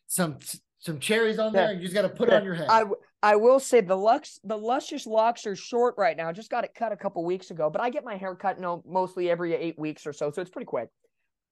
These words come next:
Speaker 2: I will agree to it. Instead of in the hat, if it's, like, a pie to the face.
Speaker 1: Okay, pie to the face.
Speaker 2: I, I always
Speaker 1: I, I,
Speaker 2: like the,
Speaker 1: an
Speaker 2: because
Speaker 1: ice
Speaker 2: if it,
Speaker 1: cream to the face.
Speaker 2: because for me, ice cream will get down the back and in the ba-, in, yeah. I'd rather have
Speaker 1: Okay,
Speaker 2: a nice,
Speaker 1: okay.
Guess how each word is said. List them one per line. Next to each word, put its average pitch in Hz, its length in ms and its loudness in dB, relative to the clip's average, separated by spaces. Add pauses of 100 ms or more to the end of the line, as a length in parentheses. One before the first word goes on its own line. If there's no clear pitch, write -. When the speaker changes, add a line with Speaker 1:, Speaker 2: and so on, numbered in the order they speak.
Speaker 2:
I 226 220 6
will 302 240 -2
agree 247 320 -2
to 190 140 0
it. 135 240 -4 (200)
Instead 196 360 0
of 277 160 0
in 240 180 -2
the 226 100 0
hat, 190 460 -2 (680)
if 214 160 -2
it's, 220 140 -6
like, 220 120 2
a 208 80 -2
pie 185 320 -2
to 165 80 -4
the 151 120 -14
face. - 680 -20 (720)
Speaker 1:
Okay, 262 400 2
pie 233 160 0
to 233 60 -2
the 214 80 -4
face. 190 160 0
Speaker 2:
I, 254 200 4
I 269 180 8
always 370 320 8
Speaker 1:
I, 302 80 6
I, - 20 6
Speaker 2:
like - 60 2
the, 294 60 0
Speaker 1:
an - 420 -4
Speaker 2:
because - 80 -2 (120)
Speaker 1:
ice 277 120 6
Speaker 2:
if 285 60 -4
it, 294 60 0
Speaker 1:
cream 294 220 -2
to 269 40 -4
the 262 100 0
face. 135 380 -6
Speaker 2:
because 285 360 -4
for 262 120 0
me, 269 240 -2
ice 254 240 2
cream 262 200 -6
will 214 100 -4
get 247 180 -4
down 240 220 -4
the 208 60 -6
back 214 420 -2
and 208 160 -6
in 220 120 -8
the 180 80 -8
ba-, - 220 -14
in, 226 380 -16
yeah. 226 260 4 (280)
I'd 220 180 2
rather 262 300 2
have 226 260 4
Speaker 1:
Okay, 190 80 -2
Speaker 2:
a - 40 -4
nice, 214 200 -4
Speaker 1:
okay. 196 140 -6